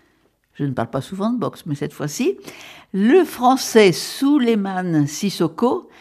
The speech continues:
a battu l'Anglais Conway dans la catégorie Super Welter. Alors, euh,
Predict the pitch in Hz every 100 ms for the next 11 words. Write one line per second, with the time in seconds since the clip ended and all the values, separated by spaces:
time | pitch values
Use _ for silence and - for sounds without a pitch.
0 | - - - 160 190 - 196 196 180 175
1 | 165 196 185 170 208 214 151 147 165 165
2 | - 165 165 175 226 - 214 226 220 190
3 | 180 - 156 127 110 107 - 120